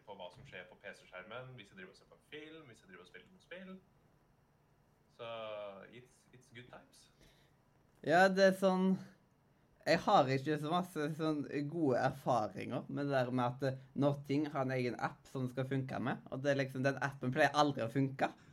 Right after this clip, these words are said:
Speaker 2: Så det er liksom
Speaker 1: Nei, men jeg kan, jeg kan anbefale Philips Hue også, for den, eh, jeg var også skeptisk til den appen, men den har funket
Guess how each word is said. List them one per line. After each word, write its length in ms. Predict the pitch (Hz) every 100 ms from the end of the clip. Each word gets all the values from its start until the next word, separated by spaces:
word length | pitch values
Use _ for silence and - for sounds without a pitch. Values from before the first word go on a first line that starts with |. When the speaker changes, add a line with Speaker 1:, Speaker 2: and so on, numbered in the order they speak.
| - _ -
Speaker 2:
Så 40 | -
det 40 | 143
er 80 | 143
liksom 680 | 135 139 135 127 120 123 - _ _ _ _ _ _ _ _ - _ _ _ _ _ _ _
Speaker 1:
Nei, 140 | 175 220
men 100 | 226
jeg 100 | -
kan, 120 | 226 196
jeg 100 | 185
kan 120 | 214
anbefale 400 | 185 147 175 180
Philips 300 | 175 160 -
Hue 120 | 160
også, 200 | 185 113 107
for 80 | 151
den, 160 | 160 160
eh, 240 | 165 160 160
jeg 100 | 156
var 80 | 175
også 140 | 156
skeptisk 320 | - - 139 -
til 80 | 135
den 100 | 117
appen, 240 | - 123
men 100 | 156 143
den 140 | 160 139
har 80 |
funket 340 | 160 160 120